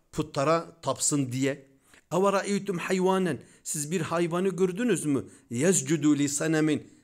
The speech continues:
putlara secde etsin diye bir hayvanı bile gördünüz mü? "Helil insanu ezellu minel hayvan."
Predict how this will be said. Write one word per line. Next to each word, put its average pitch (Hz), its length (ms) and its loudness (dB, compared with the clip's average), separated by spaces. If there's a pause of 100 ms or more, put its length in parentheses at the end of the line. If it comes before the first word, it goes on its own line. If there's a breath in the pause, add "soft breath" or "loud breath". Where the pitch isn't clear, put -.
(100)
putlara 143 420 -2
secde 135 400 0
etsin 143 500 -2
diye 143 260 2 (200 loud breath)
bir 139 80 0
hayvanı 139 520 0
bile 143 160 2
gördünüz 151 500 -2
mü? 160 180 -8 (1200 soft breath)
"Helil 214 380 0
insanu 202 480 4
ezellu 196 680 6
minel 175 280 2
hayvan." 147 520 0